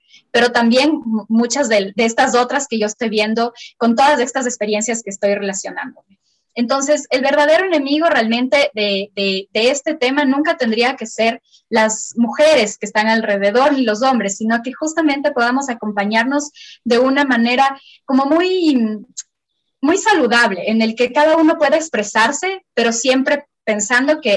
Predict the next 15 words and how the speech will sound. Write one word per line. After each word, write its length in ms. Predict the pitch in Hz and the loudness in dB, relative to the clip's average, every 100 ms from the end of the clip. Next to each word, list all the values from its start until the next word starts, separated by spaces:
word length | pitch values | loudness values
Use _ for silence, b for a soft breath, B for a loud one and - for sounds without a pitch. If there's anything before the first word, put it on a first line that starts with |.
| 202 | 0
el, 320 | 214 214 208 | -4 -4 -4
el 340 | 202 208 202 202 | -6 -6 -4 -2
nuevo 320 | 233 269 262 | 0 0 -2
ser 400 | - 240 254 349 214 | -2 0 2 2 2
o 80 | |
estas 320 | 214 214 247 226 | 0 -2 -4 -2
mamás 420 | 196 202 220 - | -2 -2 -2 -4
que 80 | 226 | -8
están 260 | - 202 | -6 -6
construyéndose 800 | 214 226 226 196 202 226 262 202 | -4 -6 -6 -6 -4 -4 -4 -8
y 20 | |
papás 320 | - - 208 208 | -10 -4 -2 -4
que 80 | |
están 200 | 226 208 | -6 -6
construyéndose 720 | 208 226 226 202 208 247 262 | -6 -8 -6 -4 -2 -4 -6